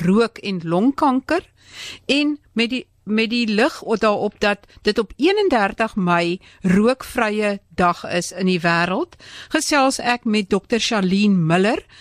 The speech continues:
Sy is kliniese en bestralingsonkoloog by Cancer Care in Oos-London, se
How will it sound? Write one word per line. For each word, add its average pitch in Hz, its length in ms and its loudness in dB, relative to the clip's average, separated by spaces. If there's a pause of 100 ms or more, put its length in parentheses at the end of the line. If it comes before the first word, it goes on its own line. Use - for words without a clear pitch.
(100)
Sy 247 240 0
is - 80 -8
kliniese 349 640 2
en 214 240 0
bestralingsonkoloog 240 1300 0
by 190 160 -2
Cancer 294 480 -4
Care 202 400 0 (640)
in 233 160 0
Oos-London, 226 800 0 (220)
se 220 240 -2